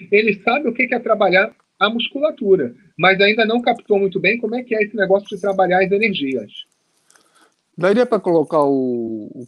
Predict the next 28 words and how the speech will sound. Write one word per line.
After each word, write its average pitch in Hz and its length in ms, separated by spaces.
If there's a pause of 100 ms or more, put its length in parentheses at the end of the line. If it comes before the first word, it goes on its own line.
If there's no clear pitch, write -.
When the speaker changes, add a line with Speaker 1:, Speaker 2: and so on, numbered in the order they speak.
Speaker 2:
quadro 156 480
número, 165 1040
vamos 160 280
ver 131 160
aqui, 202 640 (380)
o 160 160
quadro 190 400
das 160 400
bioenergias, 135 1200
que - 80
aparece 151 480
os - 180
quatro, 180 480 (720)
é 175 60
o 180 80
quadro 208 380
número 196 280
treze, 175 340
por - 120
favor. 135 400 (1400)
Treze, 117 480 (560)
que - 80
aparece 160 460
o, 139 520
o 143 60
A 156 80
M 170 160
B. 127 300